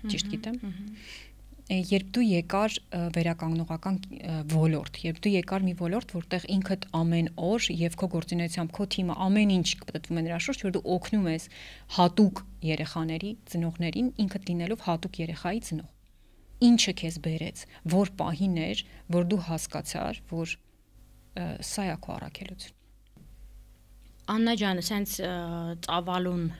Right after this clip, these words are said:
Speaker 2: եթե ասեմ, ը, ընդհանուր, ընդհանրացնելով,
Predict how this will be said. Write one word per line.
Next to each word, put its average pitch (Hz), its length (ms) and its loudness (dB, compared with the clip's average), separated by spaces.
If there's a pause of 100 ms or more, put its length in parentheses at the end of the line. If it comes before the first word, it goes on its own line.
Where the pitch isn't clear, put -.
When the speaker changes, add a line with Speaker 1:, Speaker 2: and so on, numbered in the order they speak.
(140)
Speaker 2:
եթե 165 340 -8
ասեմ, 202 580 -2 (680)
ը, 175 180 -6 (320)
ընդհանուր, 151 580 -4
ընդհանրացնելով, 151 960 -4